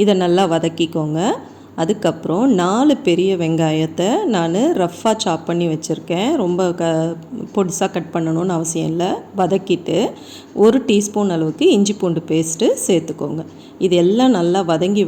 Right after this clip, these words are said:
வந்தோடனே மூணு தக்காளி, பழுத்த தக்காளியா சேர்த்துக்கோங்க. இதையும் நல்லா வதக்கி கொடுங்க. நல்லா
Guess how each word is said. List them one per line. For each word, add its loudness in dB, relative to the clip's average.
வந்தோடனே 0
மூணு 6
தக்காளி, -2
பழுத்த 2
தக்காளியா 0
சேர்த்துக்கோங்க. 0
இதையும் 4
நல்லா 2
வதக்கி -2
கொடுங்க. -2
நல்லா 0